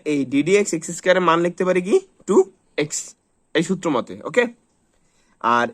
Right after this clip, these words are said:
এইটা তাহলে কি আমরা একটা ইউ লিখতে পারি, আর একটা লিখতে পারি কি ভি, যেহেতু আমার দুইটা অপশন, ঠিক আছে? এক্স ওয়াই একটা তো আর কথা না, দুইটা কথা। তাহলে আমরা এখানে লিখতে পারি কি ডিডিএক্স ইউ ভি, তাহলে হবে কি ভি d by dx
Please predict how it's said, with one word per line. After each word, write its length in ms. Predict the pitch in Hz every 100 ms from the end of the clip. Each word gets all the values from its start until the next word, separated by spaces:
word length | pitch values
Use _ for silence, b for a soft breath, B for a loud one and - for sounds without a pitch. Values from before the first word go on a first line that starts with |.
| -
এইটা 260 | 196 214
তাহলে 220 | 240 233 220
কি 100 | 185
আমরা 200 | 170 160
একটা 180 | 160
ইউ 280 | 156 156 185
লিখতে 280 | 208 208 214
পারি, 200 | 214 220
আর 40 |
একটা 180 | 185 185
লিখতে 200 | 190 190
পারি 160 | 190 185
কি 200 | 165 160 - 127
ভি, 260 | 170 175 165 -
যেহেতু 420 | 123 147 156 185
আমার 160 | 185 165
দুইটা 260 | 190 185
অপশন, 380 | 175 - 170 180 -
ঠিক 120 | 156
আছে? 180 | 190 185
এক্স 180 | 175 -
ওয়াই 120 | 196
একটা 200 | 175 185
তো 120 | 185
আর 60 | 190
কথা 200 | 180 226
না, 100 | 285
দুইটা 260 | 180 156 113
কথা। 200 | 101 101
তাহলে 200 | 131 143
আমরা 160 | 156
এখানে 300 | 156 175 165
লিখতে 140 | 160 160
পারি 160 | 165 156
কি 140 | 107 b b b b _
ডিডিএক্স 640 | 139 156 180 156 160 - - _ _ _ _ _ _ _ _ _ -
ইউ 340 | 139 156 185
ভি, 320 | 151 139 104 - _ _
তাহলে 160 | 123 139
হবে 180 | 143 156
কি 200 | 190 320 B B B _ 113
ভি 380 | 113 143 180 208 - 131
d 100 | 127
by 280 | 151 165 175
dx 380 | 170 170 175